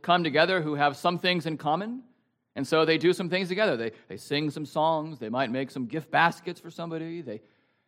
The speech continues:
they might let their children play on the playground or talk to like-minded people, like a social club.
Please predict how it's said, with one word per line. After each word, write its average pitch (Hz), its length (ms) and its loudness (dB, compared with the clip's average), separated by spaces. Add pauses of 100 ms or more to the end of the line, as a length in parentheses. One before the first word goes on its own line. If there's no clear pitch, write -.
(140)
they - 80 -10
might 127 240 2
let 147 180 4
their 151 100 2
children 165 380 2
play 170 520 2
on 147 120 -4
the 123 60 -6
playground 202 640 2
or 120 180 -6 (480)
talk 208 300 4
to 208 160 0
like-minded 208 520 4
people, - 320 -14 (960)
like - 140 -6
a 214 40 -10
social 226 280 -4
club. - 220 -12